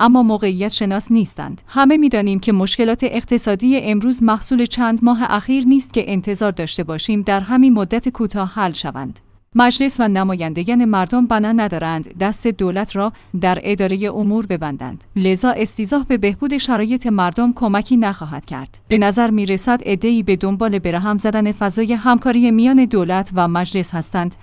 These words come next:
و هیچ ایده‌ای برای حل مسئله ندارند. برای همین در چنین اقداماتی صرفاً به دنبال اهداف سیاسی هستند، نه حل مشکلات. حال آنکه اگر دغدغهٔ حل مشکلات را داریم، باید اختلافات را کنار بگذاریم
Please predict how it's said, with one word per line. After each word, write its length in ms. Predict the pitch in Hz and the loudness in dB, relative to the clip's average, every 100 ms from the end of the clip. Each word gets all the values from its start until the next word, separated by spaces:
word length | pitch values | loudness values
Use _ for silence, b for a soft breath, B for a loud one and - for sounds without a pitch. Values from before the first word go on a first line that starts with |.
| b - | b -4
و 80 | 185 | -2
هیچ 320 | 185 269 - | 0 -2 -2
ایده‌ای 360 | 220 202 233 214 | -4 -2 0 0
برای 320 | 208 226 240 | 0 2 2
حل 320 | 233 262 226 | 0 2 2
مسئله 480 | 180 165 - 226 220 | 0 -2 -2 -2 0
ندارند. 580 | 202 165 139 131 127 - - | 0 -2 -4 -8 -10 -14 -2
برای 300 | 208 233 269 | 2 4 4
همین 380 | 277 262 262 269 | 2 4 6 6
در 140 | 254 220 | 4 2
چنین 320 | 226 214 208 | 2 0 0
اقداماتی 560 | 202 202 214 208 220 262 | -2 -2 0 0 0 0
صرفاً 360 | 254 220 233 | 0 0 2
به 140 | 226 208 | 2 2
دنبال 380 | 202 214 247 240 | 2 2 2 0
اهداف 400 | 190 175 202 208 | -2 -2 -4 -4
سیاسی 400 | - 196 180 220 | -4 -2 -2 -2
هستند، 560 | 165 160 - 180 175 196 b 226 | -4 -4 -4 -4 -4 -10 b 2
نه 140 | 233 | 2
حل 320 | - 262 247 | 2 2 4
مشکلات. 640 | 226 180 - 165 180 170 - | 2 0 -4 -6 -4 -6 -6
حال 220 | 294 285 | 2 2
آنکه 340 | 269 262 247 240 | 4 4 4 2
اگر 280 | - 277 277 | -2 0 0
دغدغهٔ 580 | 254 254 247 226 240 247 | 0 0 0 -2 -2 -2
حل 300 | 208 233 196 | -2 -2 0
مشکلات 580 | 185 - 214 208 - 196 | -2 -2 -2 -2 -2 -4
را 100 | 165 | -4
داریم، 360 | 160 151 156 - | -6 -8 -10 -2
باید 300 | 233 226 247 - | 2 4 2 -2
اختلافات 680 | 220 - 202 175 220 214 214 | -6 -4 -2 -2 -2 -4 -2
را 120 | 202 b - | -4 b -6
کنار 340 | 226 214 214 | 0 2 0
بگذاریم 560 | 190 170 - 202 185 | -2 -6 -4 -2 -2